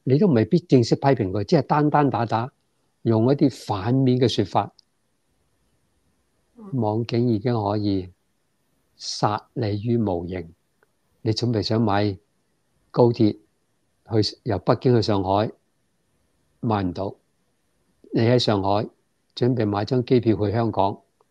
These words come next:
Speaker 1: 喺網上買，買唔到，因為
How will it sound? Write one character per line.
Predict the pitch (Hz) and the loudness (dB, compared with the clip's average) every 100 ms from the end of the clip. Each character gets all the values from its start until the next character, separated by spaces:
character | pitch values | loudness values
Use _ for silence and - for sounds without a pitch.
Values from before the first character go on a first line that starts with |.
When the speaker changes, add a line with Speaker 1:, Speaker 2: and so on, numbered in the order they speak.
| _ _ _ _ | _ _ _ _
Speaker 1:
喺 | - 123 | 0 2
網 | 98 104 | 2 0
上 | 101 | 0
買， | 95 95 101 - _ _ _ | 0 0 -2 -8 _ _ _
買 | 117 101 95 | -4 -2 -2
唔 | 82 | -2
到， | 95 - _ _ | -4 -6 _ _
因 | 143 127 | 0 2
為 | 110 95 | 0 -2